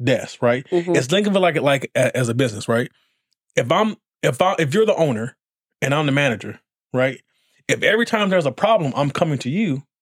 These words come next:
Speaker 1: well, you're gonna look at me like, "Well, what the hell did I hire you for?" 'Cause
Speaker 2: Yeah.
Speaker 1: now I'm doing my job and your job.
Speaker 2: Yeah.
Speaker 1: So that's the correlation to the marriage. As the head of the house, if you're bringing me every problem, right?
Speaker 2: Mm-hmm.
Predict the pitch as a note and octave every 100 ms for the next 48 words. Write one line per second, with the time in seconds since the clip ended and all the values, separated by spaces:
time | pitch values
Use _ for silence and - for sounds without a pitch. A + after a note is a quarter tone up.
0 | _ _ _ _ C3 C#3 F#3 A3+ E3+ D#3+
1 | C#3+ E3 A3 D3+ C3 C3 C3 G#2+ D3+ F#3+
2 | F3+ F#3+ D#3+ F#3 C4 D3+ A2+ - - -
3 | _ _ _ _ - G#4 A3 A3 G#3 G3+
4 | F#3+ F#3 G3+ F#3 F#3 E3+ A3+ D#3+ - -
5 | _ B3+ B3+ C#4+ - - E3 F3+ - F3+
6 | F#3+ F3 D3+ D#3 D#3 F#3 B3+ - - -
7 | _ _ D#3+ E3+ D#3 C#3+ G3 E3 C#3 -
8 | F#3+ D#3 - _ _ E3 C#3+ F#3 A#3 E3
9 | A3 G#3 F3+ C#3+ E3+ E3+ C3+ - C#4 F3
10 | C3 D3 _ _ _ _ _ _ - C#3+
11 | E3 B3+ _ - F#3+ G3 G3+